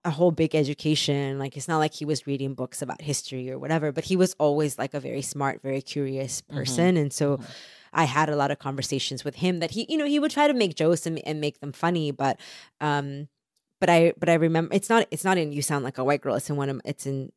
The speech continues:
Speaker 1: my memoir. But I came to visit my parents in the U S one time, and my dad took me to the, um, Capitol in Austin.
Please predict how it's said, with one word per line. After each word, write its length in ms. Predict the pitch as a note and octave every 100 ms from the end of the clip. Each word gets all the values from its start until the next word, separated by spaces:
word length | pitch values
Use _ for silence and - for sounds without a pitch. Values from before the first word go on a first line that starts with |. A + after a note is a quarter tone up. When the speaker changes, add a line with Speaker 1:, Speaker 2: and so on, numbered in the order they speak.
| _ -
Speaker 1:
my 220 | D3 C#3
memoir. 480 | C#3+ E3 C#3 B2+ C3+ - _ _
But 240 | E3 D3 - _ _ _
I 120 | F3
came 180 | F3+ G3
to 100 | F#3+
visit 280 | F3 D#3 -
my 80 | C#3
parents 460 | D3 C#3 C3 -
in 60 | C#3+
the 80 | C3+
U 160 | C#3
S 200 | C3 C3
one 160 | - C3
time, 460 | - - A#2+ B2+ - -
and 340 | C#3 C#3 C3+
my 140 | C3+
dad 260 | C#3 D3 D3
took 240 | - C#3
me 120 | C#3+ C3
to 320 | - C#3 C3+
the, 480 | C#3+ C3+ C3+ C3 B2+ _ _ _ C3+
um, 200 | C3 C3
Capitol 580 | - C#3+ - C#3+ C#3 -
in 180 | C#3
Austin. 560 | C3+ C#3 - - -